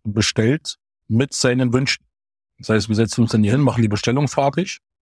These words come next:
Und wenn der Fahrer von mir aus auch eine, eine Bassanlage haben will in seinem L K W, dann kriegt er die. Weil du kannst heutzutage nicht einem Fahrer einfach nur, äh, ein Stück Brett geben und ein Lenkrad in die Hand drücken und sagen: „Jetzt machst du.“ Und der sagt sich: „Gut, für hundert Euro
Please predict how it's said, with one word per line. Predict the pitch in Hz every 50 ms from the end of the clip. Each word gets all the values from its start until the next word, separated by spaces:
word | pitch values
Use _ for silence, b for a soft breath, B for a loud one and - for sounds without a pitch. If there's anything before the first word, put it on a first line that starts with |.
| _
Und | - 127 117
wenn | 117 117
der | 120 113
Fahrer | - 117 117 131 131
von | - 131 123
mir | 123 120 123
aus | 127 127
auch | 147 127 110
eine, | 120 123 120 117 117 117 123
eine | 127 117 117 107
Bassanlage | 98 113 117 123 - 135 139 135 131 131 131 139 139 131 113
haben | 131 131 131 127
will | 131 123
in | 117 120 117
seinem | 123 120 117
L | 110 120
K | - 131 120
W, | 120
dann | 113 -
kriegt | _ _ -
er | - 101
die. | 87 85 - _ _ _ -
Weil | 107 104 104 107 110 113 - _ _ _ -
du | - 104 104
kannst | 98 - 110 123 123 -
heutzutage | 117 117 113 - - - 117 117 117 113
nicht | 110 120 117 - -
einem | 110
Fahrer | - - 101 107 113 117
einfach | 101 107 98 - 117 104 110
nur, | 110 113 117 120 120 123 123 120 120
äh, | 117 117 117 101 - 95
ein | 104
Stück | 107 - - 117 113
Brett | - - 113 123 -
geben | - 139 135 139 135 135 135 135 139 139
und | - 120 117 113 110 113 -
ein | 117 110 107
Lenkrad | 104 101 120 127 - 139 131 -
in | 127
die | 117 117
Hand | 120 139 123 -
drücken | 135 131 - -
und | 117 110
sagen: | - - 104 107 110
„Jetzt | 107 98 -
machst | - 110 110 - -
du.“ | 160 160
Und | 160 - _ _ _ _ _ _ -
der | 110 110 98
sagt | 98 101 104 -
sich: | - - 95 101
„Gut, | 110 123 120 - - - _ _ _ _ _
für | - - 104
hundert | 104 107 110 107 107
Euro | 113 104 107 110 110 113